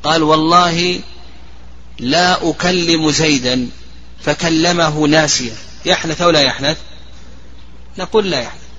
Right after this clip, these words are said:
فالخلاصة في ذلك <coughs> أن الحنث يشترط فيه كي يترتب الكفارة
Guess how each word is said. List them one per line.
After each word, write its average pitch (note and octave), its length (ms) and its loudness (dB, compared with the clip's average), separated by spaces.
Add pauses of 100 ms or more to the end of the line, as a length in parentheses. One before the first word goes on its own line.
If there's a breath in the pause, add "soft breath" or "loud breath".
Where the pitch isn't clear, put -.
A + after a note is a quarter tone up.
(520)
فالخلاصة F#3+ 580 2
في F3+ 140 0
ذلك G3 380 0 (680)
<coughs> - 920 -6
أن F3 180 -4
الحنث G3 480 0 (1400)
يشترط F3 480 2 (420)
فيه E3 400 2 (340)
كي D3 60 -4
يترتب D#3 480 -2
الكفارة F#3 680 0